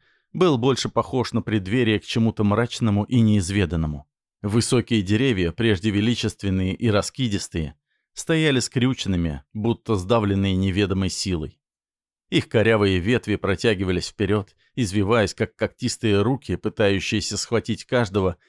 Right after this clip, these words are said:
кто осмелится пройти под ними. Под ногами хрустели не только сухие листья,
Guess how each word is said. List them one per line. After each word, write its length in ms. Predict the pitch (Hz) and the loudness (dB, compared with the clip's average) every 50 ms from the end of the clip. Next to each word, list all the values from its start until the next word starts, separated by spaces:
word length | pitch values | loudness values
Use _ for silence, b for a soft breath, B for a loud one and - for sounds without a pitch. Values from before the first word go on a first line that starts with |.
| _ _ _ | _ _ _
кто 220 | _ - - 131 | _ -2 0 0
осмелится 560 | 113 101 - - 123 117 113 101 - - 110 - | 0 0 0 0 0 2 2 0 -2 -2 -4 -2
пройти 360 | - 101 98 90 - - 104 | 0 0 -2 -2 -2 -4 -4
под 200 | - - 95 87 | -2 -2 -2 0
ними. 340 | 92 90 85 78 71 67 _ _ _ _ _ _ _ _ _ _ _ - | 0 0 0 -2 -4 -8 _ _ _ _ _ _ _ _ _ _ _ -2
Под 160 | 131 127 110 | -2 0 2
ногами 380 | 123 123 107 139 139 123 113 98 | 2 0 2 2 2 2 2 0
хрустели 480 | - 113 110 - - 135 127 120 107 | 0 -2 -4 -2 0 0 0 2 2
не 140 | 101 104 101 | 2 0 0
только 280 | - 147 135 107 - 104 | 0 -2 -2 -2 -4 -6
сухие 420 | - - 113 - - 107 98 92 | -6 -6 -6 -6 -2 -2 -2 0
листья, 500 | 90 85 82 78 - - - 76 71 - | 0 -2 -4 -6 -8 -12 -12 -12 -12 -12